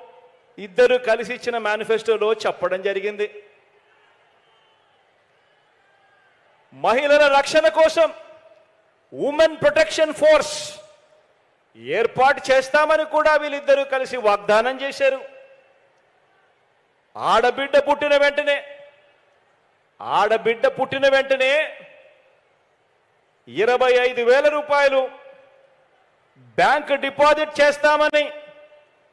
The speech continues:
వాగ్దానం చేసి, దానికి ఒక పేరు కూడా పెట్టారు, మహాలక్ష్మి అని చెప్పి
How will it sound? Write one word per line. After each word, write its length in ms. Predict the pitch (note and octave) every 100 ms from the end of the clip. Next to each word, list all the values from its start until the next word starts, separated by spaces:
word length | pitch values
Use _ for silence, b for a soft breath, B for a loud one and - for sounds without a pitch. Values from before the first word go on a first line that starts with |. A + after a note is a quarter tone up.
| _ _ _ _
వాగ్దానం 840 | A2 C3+ F#3 A3+ A#3 D4 D4+ D#4 C4+
చేసి, 500 | C#4+ C#4 D#4+ E4 - - _ _ _ _ _ _ _ -
దానికి 300 | A3+ C4+ C4+
ఒక 180 | C4 C4
పేరు 260 | C#4+ D4+
కూడా 180 | D4 D4+
పెట్టారు, 480 | C#4 C4+ C4 A#3 G#3+ - - _ _ _ _ _ B2+
మహాలక్ష్మి 760 | C3+ G3 C#4 C#4 - - B3+
అని 140 | B3 A#3
చెప్పి 360 | A3+ A3 A3